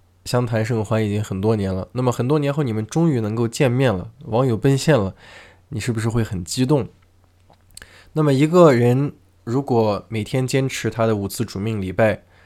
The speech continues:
那么在五年的时间里，他就礼了约一万次礼拜。这只是说主命拜，都不包括圣行、复工、其他各种形-，各种形式的礼拜。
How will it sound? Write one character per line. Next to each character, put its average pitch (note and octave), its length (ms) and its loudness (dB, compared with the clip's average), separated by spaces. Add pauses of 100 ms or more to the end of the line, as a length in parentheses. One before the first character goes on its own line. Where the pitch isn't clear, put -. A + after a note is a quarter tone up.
那 C#3 80 -6
么 C#3 80 -2
在 D3 100 6
五 A2+ 220 2
年 G#2+ 200 2
的 D3+ 80 2
时 - 160 -2
间 C3 240 4
里， A2+ 240 -2 (840)
他 - 140 -4
就 A#2+ 400 2
礼 A2 180 0
了 G2+ 140 2
约 A#2+ 200 4
一 G#2+ 200 0
万 B2 240 4
次 - 240 -2
礼 G2+ 160 -10
拜。 G#2 240 -4 (1040)
这 C#3 140 2
只 A#2+ 160 0
是 C3+ 100 -2
说 C3+ 160 4
主 C3 160 -6
命 A2 180 -2
拜， G#2 140 0
都 A2 100 -4
不 B2 140 -6
包 C3 160 2
括 B2 160 -2
圣 A#2+ 240 -4
行、 G2+ 180 -6
复 A#2 160 -6
工、 A2 220 -2
其 - 140 -2
他 A2 180 0
各 A2+ 100 -4
种 G2 140 -4
形-， F#2+ 180 -10 (200)
各 - 100 -8
种 G2+ 140 -6
形 - 120 -10
式 G2+ 120 -8
的 G2 100 -4
礼 F#2 140 -8
拜。 G2 180 -4